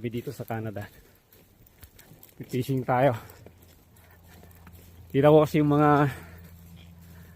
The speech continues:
kasama nating taga Baguio nung nakaraan. Nag-fishing sila ng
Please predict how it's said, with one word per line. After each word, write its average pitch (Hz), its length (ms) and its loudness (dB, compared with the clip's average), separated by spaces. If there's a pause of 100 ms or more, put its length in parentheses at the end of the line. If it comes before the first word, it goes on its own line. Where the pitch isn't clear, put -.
(240)
kasama 135 400 0
nating 131 240 -2
taga 123 240 -4
Baguio 120 320 -4
nung 120 160 -6
nakaraan. 110 320 -6 (1400)
Nag-fishing 127 560 -10
sila 123 240 -4
ng 120 160 -6